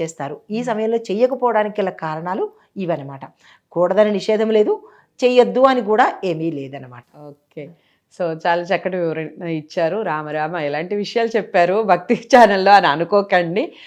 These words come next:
Speaker 2: అందరికీ ఉపయోగపడే విషయాలు. నవవధువుల దగ్గర నుంచి పెళ్ళిళ్ళు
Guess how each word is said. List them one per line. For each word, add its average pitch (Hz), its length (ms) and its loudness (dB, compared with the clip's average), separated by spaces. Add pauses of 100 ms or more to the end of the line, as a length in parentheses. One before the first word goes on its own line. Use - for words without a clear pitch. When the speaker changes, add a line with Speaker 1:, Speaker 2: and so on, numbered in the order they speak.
(400)
Speaker 2:
అందరికీ 302 440 4
ఉపయోగపడే 165 560 2
విషయాలు. 135 480 -8 (380)
నవవధువుల 170 560 2
దగ్గర 156 340 -4
నుంచి 175 480 -8
పెళ్ళిళ్ళు 170 460 -4